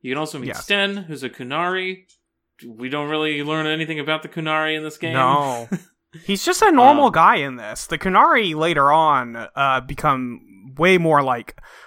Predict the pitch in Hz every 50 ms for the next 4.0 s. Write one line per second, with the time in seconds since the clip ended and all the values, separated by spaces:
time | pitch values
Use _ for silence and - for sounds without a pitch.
0 | - - - - 160 156 160 165 160 143 139 151 147 147 143 139 135 135 135 131
1 | 127 - 135 127 - - - - 160 160 156 151 147 143 143 143 139 139 139 135
2 | 131 - - - - _ _ 151 143 156 147 - - 262 254 277 359 392 254 196
3 | 156 151 147 131 - 180 175 - 135 120 113 110 113 104 95 95 107 123 -